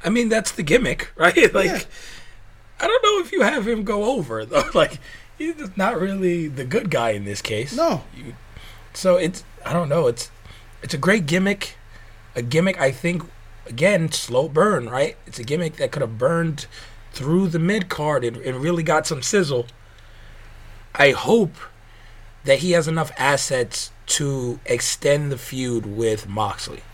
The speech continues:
Speaker 2: We shall see.
Speaker 1: And by that, like, he's a guy who can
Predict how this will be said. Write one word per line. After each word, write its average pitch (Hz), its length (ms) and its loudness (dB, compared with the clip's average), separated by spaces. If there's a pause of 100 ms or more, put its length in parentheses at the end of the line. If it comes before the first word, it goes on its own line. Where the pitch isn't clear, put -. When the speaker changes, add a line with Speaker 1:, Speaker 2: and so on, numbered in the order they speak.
(920)
Speaker 2:
We 110 80 -8
shall 113 240 -6
see. 233 220 -2
Speaker 1:
And 131 100 -2
by 117 160 2
that, 131 380 0
like, 120 400 0 (420)
he's 180 360 0
a 156 60 0
guy 139 380 2
who 131 160 -4
can 113 420 -6